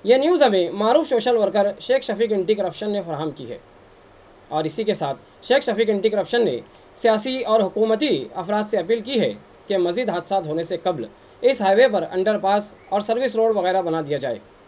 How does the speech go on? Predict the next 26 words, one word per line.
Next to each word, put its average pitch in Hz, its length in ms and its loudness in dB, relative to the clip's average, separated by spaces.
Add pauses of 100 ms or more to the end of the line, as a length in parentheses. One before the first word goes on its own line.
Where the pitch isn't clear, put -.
(380)
ताकि 165 240 -4
बेकसूर 160 440 -2
आवाम 165 280 -2
की 110 160 -12 (360)
बेजा 214 300 4
अमवात 202 400 -2
होने 175 180 0
से 185 100 -6
बच 131 140 -8
जाए। 107 240 -8 (920)
इस 208 180 0
न्यूज़ 233 200 4
में 220 120 2
फ़िलहाल 160 280 0
इतना 156 200 -4
ही। 127 160 -10 (560)
मिलते 220 260 4
हैं 226 240 0
अगली 190 280 -2
न्यूज़ 247 180 2
के 220 80 -2
साथ। - 840 -8
ऐसे 170 220 -2
ही 185 140 0
देखते 160 320 0
रहिए 127 320 -4